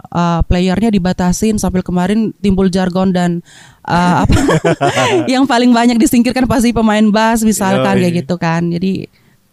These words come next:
Speaker 1: kalau kayak contoh Kotong kemarin sampai berpikir, Kotong bikin virtual wedding. Terus kalau virtual wedding, siapa kerja, siapa sonde, Ju.
Speaker 2: Mm-mm.
Speaker 1: Cuman mau sana mau itu kalau misalkan terjadi, Kotong ditutup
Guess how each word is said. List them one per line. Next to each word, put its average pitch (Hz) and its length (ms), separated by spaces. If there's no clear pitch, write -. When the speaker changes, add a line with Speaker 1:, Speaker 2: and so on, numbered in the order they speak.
Speaker 1:
kalau 180 520
kayak - 260
contoh 202 340
Kotong 240 280
kemarin 208 300
sampai 214 200
berpikir, 196 560
Kotong 262 260
bikin 254 280
virtual 220 420
wedding. 190 500
Terus 285 240
kalau 208 240
virtual 208 420
wedding, 208 400
siapa - 320
kerja, 208 260
siapa 226 240
sonde, 220 460
Ju. 180 340
Speaker 2:
Mm-mm. 107 240
Speaker 1:
Cuman 339 260
mau 392 140
sana 254 240
mau 302 220
itu 403 160
kalau 240 240
misalkan 240 500
terjadi, 208 560
Kotong 208 320
ditutup 220 400